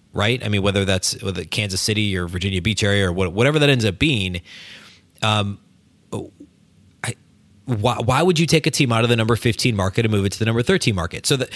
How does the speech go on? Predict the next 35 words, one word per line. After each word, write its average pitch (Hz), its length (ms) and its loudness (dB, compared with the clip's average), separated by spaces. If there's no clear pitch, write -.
that's 170 260 0
a, 165 100 4
that's 139 300 0
a 156 60 4
major 123 300 2
thing. 92 200 -4
And 104 80 -2
Glenn 165 180 4
Taylor's 131 340 2
brought 98 220 0
that 98 100 0
up 92 120 -2
before 87 280 -6
too. 92 220 0
It's - 120 -2
expensive 147 680 0
to 120 100 2
relocate 101 500 0
a 82 60 -6
team. - 240 -8
Um, 101 300 0
now, 127 160 2
it's 107 80 -2
also 156 240 2
expensive 113 440 0
to 107 100 -4
pay 107 180 2
the 101 80 0
two 90 140 -4
point 101 240 -6
five 101 200 0
billion 95 240 2
dollar 82 260 -2
franchise 156 520 0
fee, 90 240 -4